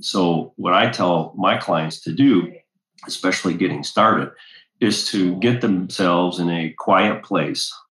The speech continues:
first and foremost, and then a comfortable body position, second and foremost. Um, and those two things, uh, are really the, the fundamentals of mindfulness. And then from there,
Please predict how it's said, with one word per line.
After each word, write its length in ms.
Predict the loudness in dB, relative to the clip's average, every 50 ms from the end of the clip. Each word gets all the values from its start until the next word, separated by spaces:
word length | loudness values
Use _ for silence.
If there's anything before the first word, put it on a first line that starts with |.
| _ _ _
first 320 | -2 0 2 2 2 0
and 140 | 0 -2 0
foremost, 600 | 2 2 2 4 2 2 0 -4 -10 -14 -10 -4 0
and 160 | 2 2 2
then 340 | 4 4 4 4 4 2 0
a 420 | -2 -2 0 0 0 -2 -4 -4
comfortable 500 | -2 0 0 0 2 0 -2 -2 0 0
body 280 | 2 2 2 4 2 0
position, 520 | -2 -4 -6 -10 -8 -8 -8 -6 -6 -8 -10 _ _ _ _ _ _ _
second 360 | -4 -2 0 0 0 0 -4
and 200 | -6 -8 -10 -6
foremost. 540 | -4 -4 -4 -2 -2 -2 -4 -4 -6 -10 -16 _ -20 -20 -20 _ _ _ _ _ _ -6
Um, 240 | -4 -2 0 0 0
and 240 | 0 0 0 2
those 400 | 2 2 2 2 0 0 -2 -2
two 180 | 0 2 2 2
things, 720 | 2 2 2 2 4 4 2 2 0 -2 -2 -4 -6 -8 -14 _ _ _ _ _ _ 0
uh, 240 | 2 2 2 2 0
are 140 | 0 0 2
really 600 | 2 2 2 2 2 4 4 2 2 0 -4 -10 _ _ _ _ _ -10
the, 260 | -6 -4 -4 -4 -6 -10 _ _ _ -6
the 120 | -6 -6 -6 -10 _ _
fundamentals 760 | 0 2 4 4 4 2 2 2 0 0 0 -2 -4 -6 -8 -4
of 380 | -2 0 0 0 0 -2 -6 -8 -4
mindfulness. 720 | 0 0 2 0 0 -2 -4 -6 -6 -8 -10 -12 -14 -14 -8
And 240 | -4 -2 -2 -2 0 0
then 240 | 2 2 2 2
from 340 | 0 0 -2 -2 -2 -2 0
there, 500 | 0 0 2 2 4 2 2 2 -2 -6